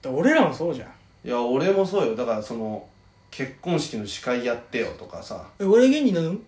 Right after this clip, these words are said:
Speaker 2: そう。
Speaker 1: なんか、あ、面白いこと言ってよ。
Speaker 2: 俺の友達そんなんじゃねえけど。そんな。
Speaker 1: いや、いるじゃ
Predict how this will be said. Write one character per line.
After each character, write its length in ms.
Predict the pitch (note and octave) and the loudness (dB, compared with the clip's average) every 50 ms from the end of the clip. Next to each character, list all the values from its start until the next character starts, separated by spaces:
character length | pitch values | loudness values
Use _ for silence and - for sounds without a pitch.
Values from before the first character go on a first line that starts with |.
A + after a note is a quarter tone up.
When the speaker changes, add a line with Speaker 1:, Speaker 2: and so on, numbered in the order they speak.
| - _ _ _ | -16 _ _ _
Speaker 2:
そ 380 | - - B2 G#2+ - - - - | -14 -10 -10 -10 -10 -12 -6 0
う。 60 | A#3+ | 2
Speaker 1:
な 60 | A#3+ A#3+ | 2 2
ん 160 | F#3 E3+ E3 | 2 0 0
か、 200 | - D4 - D#4 D4 - C#4+ D4 - - - - - - - - | -2 -2 -4 -4 -4 -4 -6 -8 -8 -12 -14 -14 -16 -12 -8 -8
あ、 80 | G#3+ G3 - - | -8 -6 -2 0
面 160 | G3 F#3+ G3+ | 2 4 6
白 160 | F#3+ C4 C#4 | 6 6 6
い 20 | B3 | 6
こ 60 | G#3+ | 4
と 160 | E3 E3 E3 - - - - - - - - - - | 2 0 -2 -4 -8 -12 -18 -18 -18 -18 -14 -8 -6
言 100 | G3 F#3 | -6 0
っ 20 | |
て 100 | - - | 4 4
よ。 160 | C4+ C4 A3+ G3+ C#3 C3+ - - | 6 6 4 2 -2 -8 -4 -2
Speaker 2:
俺 140 | D3 D3+ - - | -2 0 2 4
の 140 | G#3+ A3+ | 4 4
友 240 | A3 - - A3 G#3 | 4 4 4 4 4
達 200 | G#3 G#3 - G#3+ | 4 2 0 -2
そ 200 | F#3 - - G#3 | -2 -2 -2 0
ん 100 | G#3 B3+ | 0 0
な 80 | C4 B3 | 2 2
ん 80 | B3 | 2
じ 80 | A#3 - | 2 2
ゃ 40 | A#2+ | 0
ね 160 | A#2 B2 B2 | -2 -4 -6
え 20 | |
け 100 | A#2 A#2 | -6 -6
ど。 180 | A2+ - - - - _ _ _ - - _ _ | -8 -8 -12 -18 -20 _ _ _ -20 -20 _ _
そ 220 | - - - - | -18 -6 -4 -2
ん 80 | G3+ G3+ | 0 2
な。 80 | E3 D#3+ | 2 2
Speaker 1:
い 20 | |
や、 100 | D#3 D3+ | 2 2
い 180 | D3+ D3+ D3+ E3+ | 0 0 0 2
る 120 | A#3+ C4+ | 2 2
じ 80 | A#3 | 2
ゃ 60 | F3 | 0